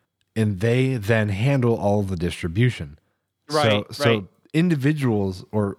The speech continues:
Speaker 1: you know, whoever, they're ponying up to put the inventory in Amazon.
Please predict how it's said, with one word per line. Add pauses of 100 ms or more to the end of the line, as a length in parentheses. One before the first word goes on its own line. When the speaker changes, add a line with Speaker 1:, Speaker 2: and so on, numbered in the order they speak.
Speaker 1:
you
know,
whoever,
they're
ponying
up (520)
to
put
the
inventory (120)
in
Amazon.